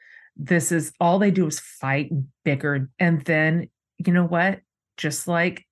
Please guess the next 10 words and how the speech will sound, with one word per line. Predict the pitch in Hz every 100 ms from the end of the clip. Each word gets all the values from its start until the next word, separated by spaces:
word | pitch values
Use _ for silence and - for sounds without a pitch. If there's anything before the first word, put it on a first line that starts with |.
| _
every | 151 139 170
generation | 170 175 175 170 170
before | 180 180 - 147
them, | 139 135 139 - _ _ _ _ _ _ _ _ _ _ _ _ -
they | 143 139
grow | 143 185 196
up, | 160 156 - _ _ _ _
they | 143 139
move | 151 190 175
out, | 135 135 123 -